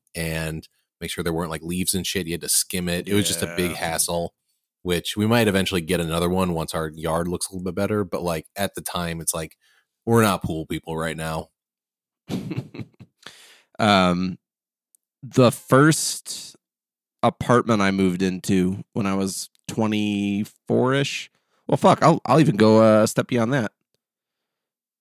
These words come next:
Speaker 2: No, never mind. My, my apartment colleges were, college apartments were not like that. Uh, the first apartment I had out of college when I was twenty-four had a dishwasher. And up until that point, I'd never had a dishwasher in my life. I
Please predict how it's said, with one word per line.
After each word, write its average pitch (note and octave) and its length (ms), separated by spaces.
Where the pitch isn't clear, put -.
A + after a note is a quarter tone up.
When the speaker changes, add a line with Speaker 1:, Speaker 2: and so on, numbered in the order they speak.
Speaker 2:
No, C3+ 240
never A2 200
mind. F#2 220
My, G2+ 280
my G#2+ 160
apartment G#2 400
colleges G2 400
were, F#2+ 360
college A#2 260
apartments G2 380
were G2 60
not E2+ 140
like G2+ 120
that. G2+ 160
Uh, A#2+ 140
the A#2 80
first F3 200
apartment D3+ 240
I C3 60
had B2 400
out A#2 140
of G#2+ 80
college G2+ 460
when G2+ 60
I G2 40
was F#2+ 100
twenty-four G#2 440
had G2+ 120
a F#2+ 60
dishwasher. A#2 640
And A2+ 80
up A2 100
until A#2 200
that A2 120
point, A#2 240
I'd G2+ 160
never G2+ 240
had G#2+ 120
a F#2+ 40
dishwasher G#2+ 500
in A2+ 60
my A#2 120
life. A#2+ 340
I C3+ 480